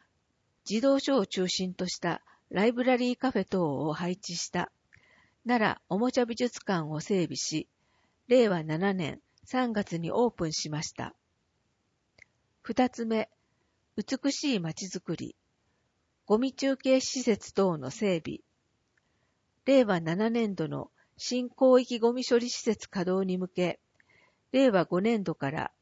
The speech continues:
六年度にかけて、新たにゴミ中継施設を整備しました。三つ目、災害に強い町へ、総持自治区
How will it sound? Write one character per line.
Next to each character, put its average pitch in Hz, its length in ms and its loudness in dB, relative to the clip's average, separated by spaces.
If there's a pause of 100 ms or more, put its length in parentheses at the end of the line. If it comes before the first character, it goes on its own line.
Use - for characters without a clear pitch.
六 196 260 -2
年 247 220 0
度 190 100 -2
に 151 140 -2
か 170 100 -6
け 156 140 -6
て、 - 280 -8 (640)
新 233 240 2
た 165 160 -2
に 156 220 -8 (160)
ゴ 190 120 0
ミ 240 100 -4
中 254 220 -4
継 247 220 2
施 247 200 -8
設 214 280 -2
を 156 80 -2
整 220 240 0
備 175 120 -4
し - 180 -8
ま 160 120 -4
し - 120 -8
た。 - 220 -8 (2000)
三 208 120 0 (100)
つ - 160 -10
目、 240 240 0 (480)
災 262 320 0
害 269 220 0
に 254 120 -4
強 262 320 0
い 214 80 0
町 165 340 -4
へ、 - 180 -4 (960)
総 254 320 4
持 262 100 -8
自 240 180 -6
治 - 140 -6
区 - 300 -6